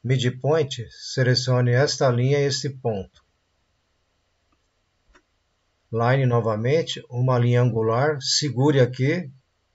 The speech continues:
pressione o botão esquerdo, fiz um arco, novamente, pressione o botão esquerdo,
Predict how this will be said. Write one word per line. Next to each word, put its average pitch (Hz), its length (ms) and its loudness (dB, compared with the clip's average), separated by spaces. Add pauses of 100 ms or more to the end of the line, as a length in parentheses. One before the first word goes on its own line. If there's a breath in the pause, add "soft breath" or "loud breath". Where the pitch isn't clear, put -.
(180)
pressione 143 460 0
o - 20 0
botão 131 320 2
esquerdo, 143 560 2
fiz 127 280 -2
um 127 160 2
arco, 135 360 -2
novamente, 131 760 2
pressione 139 480 2
o - 20 0
botão 131 320 2
esquerdo, 131 560 0